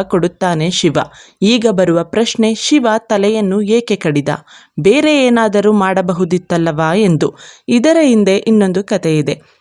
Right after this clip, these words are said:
ಶಿವನಿಗೆ ಹಿಂದೆ ಮಾಲಿ ಸುಮಾಲಿ ಎಂಬ ಇಬ್ಬರು ರಾಕ್ಷಸರ ಭಕ್ತರಿದ್ದರು. ಇವರಿಗೂ ಸೂರ್ಯದೇವನಿಗೂ ಭೀಕರ ಯುದ್ಧವಾಗುತ್ತದೆ.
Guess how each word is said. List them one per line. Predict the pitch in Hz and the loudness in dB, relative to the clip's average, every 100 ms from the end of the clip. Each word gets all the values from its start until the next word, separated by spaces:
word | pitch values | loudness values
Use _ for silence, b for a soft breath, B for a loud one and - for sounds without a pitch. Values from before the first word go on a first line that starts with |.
| b | b
ಶಿವನಿಗೆ | - 302 311 359 262 226 | -2 0 2 0 2 2
ಹಿಂದೆ | 233 240 208 | 4 4 4
ಮಾಲಿ | 220 208 196 240 330 | 2 2 0 2 0
ಸುಮಾಲಿ | 330 247 220 214 208 | 0 -2 0 -2 -2
ಎಂಬ | 196 196 | -2 0
ಇಬ್ಬರು | 202 262 254 240 208 | -2 -2 -2 0 2
ರಾಕ್ಷಸರ | 214 190 202 - 233 - 180 185 | 2 0 -2 -6 -4 -4 -4 -4
ಭಕ್ತರಿದ್ದರು. | 175 180 - 190 180 151 156 - - B B B | -4 -8 -2 -4 -2 -4 -4 -4 -12 B B B
ಇವರಿಗೂ | 175 165 180 202 311 277 285 B B B | -2 2 2 2 2 2 -2 B B B
ಸೂರ್ಯದೇವನಿಗೂ | - 311 330 339 240 233 220 214 196 | 0 2 4 2 2 2 2 0 0
ಭೀಕರ | 208 190 254 - 226 185 | -2 -2 -4 -2 0 0
ಯುದ್ಧವಾಗುತ್ತದೆ. | 190 143 170 170 156 165 175 147 - | 0 -2 -2 -2 -2 -4 -2 -2 -4